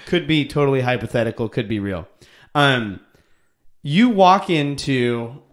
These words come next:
a boys' locker room bathroom, and the, the pile of human turds has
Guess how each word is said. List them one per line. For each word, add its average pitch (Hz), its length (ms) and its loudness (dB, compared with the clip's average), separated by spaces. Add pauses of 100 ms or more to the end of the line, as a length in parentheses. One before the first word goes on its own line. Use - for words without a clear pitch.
(320)
a 135 180 -8
boys' 160 400 0
locker 139 340 -2
room 135 240 -2
bathroom, 110 680 -4 (1160)
and 131 540 -4
the, 123 440 -2 (500)
the 120 400 -4
pile 208 560 0
of 139 200 -2
human 165 440 -2
turds 143 680 -2
has 123 520 -8